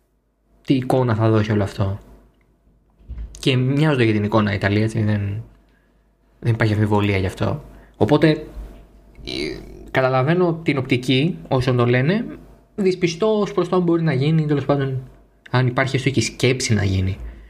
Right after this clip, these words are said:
Αν πάρουμε τα δημοσιεύματα εξ Αυστρίας ως, ε, αληθινά, ή τέλος πάντων ως βάσιμα, ο Φέτελ θα οδηγεί για την Aston Martin από το Βέλγιο,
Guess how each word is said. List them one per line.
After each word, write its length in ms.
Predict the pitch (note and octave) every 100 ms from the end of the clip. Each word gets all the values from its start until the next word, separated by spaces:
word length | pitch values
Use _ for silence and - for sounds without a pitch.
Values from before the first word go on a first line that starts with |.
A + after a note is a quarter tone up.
| _ _
Αν 160 | - D#3+
πάρουμε 280 | F#3+ F#3+ F3+
τα 420 | D#3+ C#3+ C#3 C3+
δημοσιεύματα 480 | C3+ C3 D#3+ F3 E3+
εξ 160 | D#3 C3+
Αυστρίας 720 | B2+ D3+ D#3+ C#3 A2+ - - - - - _ _ _
ως, 360 | C#3 D3 D3+ D#3
ε, 180 | C3+ B2
αληθινά, 600 | A#2+ A2+ A2 A#2 D3+ - - - - _
ή 160 | C3+ C3
τέλος 180 | B2+
πάντων 260 | B2+ A#2+ A2+
ως 240 | A#2 - G#2
βάσιμα, 560 | A#2 A#2 G#2+ A2 E3+ - - - - _ _ _ _
ο 360 | - D3+ D#3 D#3
Φέτελ 300 | D3+ G#3+ G#3+
θα 100 | G3
οδηγεί 260 | E3+ E3 G3
για 140 | G3+
την 180 | G3+ G3
Aston 280 | F#3+ F3 E3+
Martin 300 | G3 G3+ G3
από 120 | -
το 100 | F3
Βέλγιο, 520 | E3+ D#3+ A2 B2+ E3